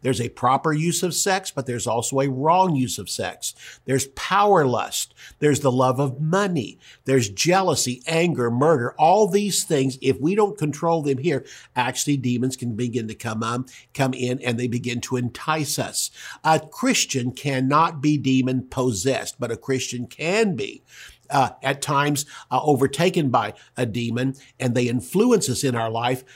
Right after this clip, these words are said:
But again, a Christian cannot be demon possessed. Only sinners can be possessed by a demon,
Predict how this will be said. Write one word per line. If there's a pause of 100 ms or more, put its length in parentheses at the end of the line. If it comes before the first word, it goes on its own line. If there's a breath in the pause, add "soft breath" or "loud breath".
(140 loud breath)
But
again,
a
Christian
cannot
be
demon
possessed.
Only
sinners
can
be
possessed
by
a
demon,